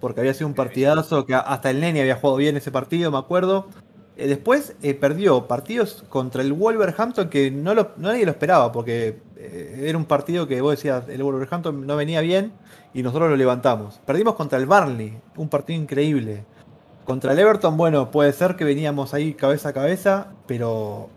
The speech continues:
muchachos, eh, son partidos que no se pueden perder, ¿entendés? Desde los papeles. Eh, hasta el Aston Villa nos ganó, pero bueno, el Aston Villa venía en,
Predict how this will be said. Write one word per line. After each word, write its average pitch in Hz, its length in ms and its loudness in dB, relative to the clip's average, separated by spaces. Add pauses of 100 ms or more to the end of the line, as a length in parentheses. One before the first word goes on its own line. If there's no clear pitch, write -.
muchachos, 143 580 -4
eh, 113 340 -14 (160)
son 190 220 -4
partidos 165 440 2
que 127 120 -6
no 156 80 -4
se 156 140 -8
pueden 160 340 0
perder, 113 320 -8
¿entendés? 117 340 -6
Desde 127 180 -6
los 117 100 -6
papeles. 110 440 -8 (680)
Eh, 107 240 -8
hasta 131 200 0
el 156 60 6
Aston 185 260 2
Villa 208 180 6
nos 135 120 2
ganó, 139 380 6
pero 131 160 -2
bueno, 147 160 2
el 147 60 4
Aston 151 200 -4
Villa 170 180 4
venía 147 400 0
en, 127 180 -8